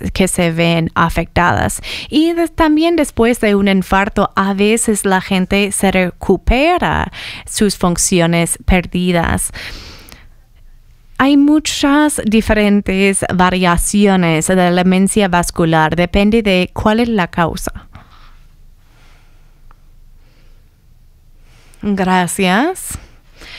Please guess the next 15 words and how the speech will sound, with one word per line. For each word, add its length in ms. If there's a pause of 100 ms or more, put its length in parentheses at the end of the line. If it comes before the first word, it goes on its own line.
(120)
Tenemos 400
una 180
pregunta 540
de 160
Trent 720 (580)
acerca 560
de 220
si 300
alguien 440
ha 180
escuchado 1000
de 580 (220)
el 340
doctor 640 (240)
Goodenow 880